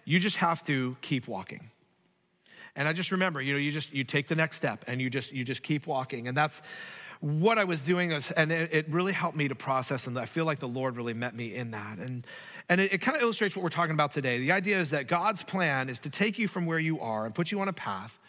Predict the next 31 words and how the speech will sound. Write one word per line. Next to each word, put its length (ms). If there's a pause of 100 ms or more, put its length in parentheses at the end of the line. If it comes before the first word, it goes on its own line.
(240)
to 80
become 240
a 40
fully 300
devoted 360
follower 480
of 60
Jesus 340
Christ. 500 (380)
Now, 100
we 120
know 160
that 100
this 100
doesn't 240
happen 320
overnight. 440 (160)
It's 160
a 40
long 460
process, 460
a 60
long 360
path. 260
It's 140
lifelong. 640 (560)
To 60
become 240
more 180
like 200
Jesus. 500